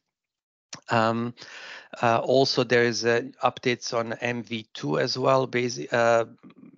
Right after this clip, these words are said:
uh, uh, as well. Um, I just forget to mention, I mean, there are huge amount of those, the, uh, news,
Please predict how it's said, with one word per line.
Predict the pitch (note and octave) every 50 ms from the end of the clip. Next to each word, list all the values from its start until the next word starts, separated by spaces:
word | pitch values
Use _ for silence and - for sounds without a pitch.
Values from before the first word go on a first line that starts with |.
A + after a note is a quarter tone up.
| _ - -
uh, | C3 B2+ - -
uh, | B2 A#2+ - - A#2+ A#2 A#2 A#2 A#2 A#2+
as | A#2+ A#2 G#2+ A2+
well. | A#2 A#2+ A#2+ A#2+ A#2+ - - - - - - - - - - -
Um, | B2+ B2 B2 B2 - - - - - - - - - -
I | - C#3+ C3 B2+
just | A#2 C3+ C3 B2 -
forget | - - A#2+ A2+ A#2+ B2 A#2 -
to | - A#2
mention, | A#2 A#2+ B2 A#2 - - A2+
I | A2+
mean, | A#2 A#2+ A#2 G#2+ G#2 _ - - _ _ _ _ _ _ _ _ _
there | B2+ A#2+ A#2
are |
huge | G#2+ - - - B2+ B2 A2 -
amount | A2+ G#2+ A2 A2 A#2+ B2 B2+ B2+ C3 C3 -
of | C3+ - A#2+ A2 G#2+
those, | - B2+ B2 A2+ -
the, | - C3+ B2+ A#2
uh, | A#2+ A#2 A2+ A2 A2 A2 G#2+ A2 A2 - _
news, | B2+ B2+ A#2+ B2 B2 C3 C3+ C3+ C3+ C3 B2 A#2+ -